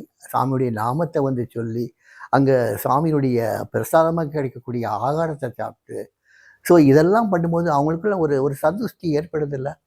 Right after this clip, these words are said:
அந்த பிரம்மாண்டமான அந்த ஆசிரம வளாகத்துக்குள்ள நுழைஞ்ச உடனே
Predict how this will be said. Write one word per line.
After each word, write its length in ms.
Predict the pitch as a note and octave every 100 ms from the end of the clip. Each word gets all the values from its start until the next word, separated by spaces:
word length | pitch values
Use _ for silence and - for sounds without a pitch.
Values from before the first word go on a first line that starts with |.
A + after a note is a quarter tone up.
| _ _ _ _ _ _ _ -
அந்த 140 | C3
பிரம்மாண்டமான 840 | A#2+ A#2+ B2+ C#3 D#3+ E3 F3 F#3+ G3+
அந்த 160 | F#3 D#3
ஆசிரம 420 | C#3 D3+ - D#3
வளாகத்துக்குள்ள 580 | B2 C3 D3+ D3 C3 B2+
நுழைஞ்ச 340 | A#2 A#2 D3+ D#3
உடனே 340 | D#3 E3 F#3